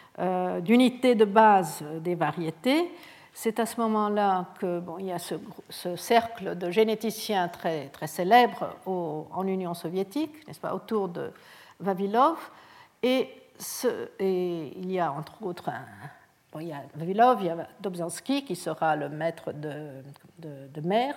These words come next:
qui, de Ernst Mayr, qui est le grand génie, le grand généticien et évolutionniste, euh, nord-américain.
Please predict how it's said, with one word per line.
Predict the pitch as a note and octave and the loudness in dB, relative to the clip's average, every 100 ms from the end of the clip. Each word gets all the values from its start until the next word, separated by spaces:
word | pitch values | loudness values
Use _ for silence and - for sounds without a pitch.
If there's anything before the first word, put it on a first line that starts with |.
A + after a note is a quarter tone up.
| - - | -10 -16
qui, | F3 D3+ | -14 -14
de | A2+ D#3 _ _ D#3 - - - _ - D3+ - F3 | -18 -20 _ _ -20 -20 -20 -20 _ -20 -20 -12 -8
Ernst | E3+ F3 - F#3+ - - | -6 -8 -8 -8 -8 -8
Mayr, | G3+ E3+ - - | -4 -4 -4 -10
qui | F3 | -10
est | |
le | D#3+ E3 | -8 -6
grand | - E3+ B2+ D3 | -2 -2 -2 -8
génie, | D#3 D3+ - - D3+ _ - - - - _ | -8 -10 -14 -20 -20 _ -14 -14 -20 -20 _
le | G3 | -12
grand | - E3 E3 E3 D3+ _ _ _ _ - | -8 -8 -6 -10 -14 _ _ _ _ -2
généticien | E3+ G#3+ G3+ G3 F#3+ F3 | 2 4 2 -2 -2 0
et | |
évolutionniste, | F#3 F#3+ F3+ - F3+ F3 D#3+ - | 0 -2 -2 -2 -2 -2 -4 -8
euh, | C#3+ - D#3+ D3+ D#3+ | -8 -8 -12 -10 -8
nord-américain. | F3 - D#3+ D#3+ F3+ - C#4 | -6 -6 -6 -6 -4 0 0